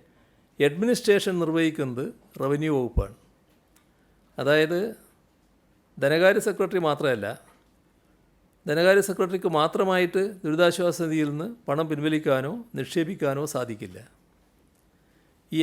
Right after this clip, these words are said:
അക്കൗണ്ടുകൾ വഴിയുള്ള ധനകാര്യ കൈമാറ്റം റവന്യൂ വകുപ്പ് പ്രിൻസിപ്പൽ സെക്രട്ടറിയുടെ നിർദ്ദേശപ്രകാരമേ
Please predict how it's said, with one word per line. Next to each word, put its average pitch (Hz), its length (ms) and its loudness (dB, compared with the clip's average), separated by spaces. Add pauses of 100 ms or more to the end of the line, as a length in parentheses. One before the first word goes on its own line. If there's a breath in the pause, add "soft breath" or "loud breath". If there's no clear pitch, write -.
അക്കൗണ്ടുകൾ 196 500 4
വഴിയുള്ള 170 340 6 (920)
ധനകാര്യ 180 520 4
കൈമാറ്റം 151 500 2 (1300 soft breath)
റവന്യൂ 180 360 6
വകുപ്പ് 208 280 6
പ്രിൻസിപ്പൽ 180 440 -2
സെക്രട്ടറിയുടെ 151 480 0 (460)
നിർദ്ദേശപ്രകാരമേ 147 960 -2